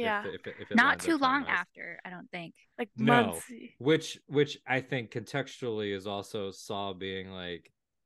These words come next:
Speaker 1: "N-, I'm not making any other connections right now because I'm not gonna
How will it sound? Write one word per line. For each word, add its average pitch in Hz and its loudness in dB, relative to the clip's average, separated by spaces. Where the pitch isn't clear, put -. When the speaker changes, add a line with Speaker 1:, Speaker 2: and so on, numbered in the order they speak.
Speaker 1:
"N-, 98 -16
I'm 107 -8
not 113 -2
making 107 -6
any 101 -4
other 98 -4
connections 90 -12
right 87 -8
now 80 -14
because 85 -8
I'm 101 -2
not 95 -4
gonna 85 -6